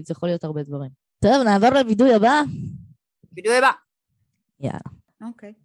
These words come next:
Speaker 1: הוא שלח לי הודעה באינסטגרם והתחלנו לדבר תקופה יחסית ארוכה עד שהחלטנו להיפגש.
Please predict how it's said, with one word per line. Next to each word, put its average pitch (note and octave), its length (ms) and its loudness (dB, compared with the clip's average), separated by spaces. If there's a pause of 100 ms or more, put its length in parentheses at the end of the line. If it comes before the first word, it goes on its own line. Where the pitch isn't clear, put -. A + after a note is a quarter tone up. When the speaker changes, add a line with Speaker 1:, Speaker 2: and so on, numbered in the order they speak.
Speaker 1:
הוא F#3+ 100 -4
שלח C4 300 0
לי E4 80 0
הודעה G#3+ 240 2
באינסטגרם G3+ 680 -4
והתחלנו F#3 440 -6
לדבר E3 540 -4
תקופה F3 420 -10
יחסית F3+ 460 -6
ארוכה E3+ 540 -4
עד G3 220 -8
שהחלטנו E3+ 440 -8
להיפגש. C#3+ 720 -10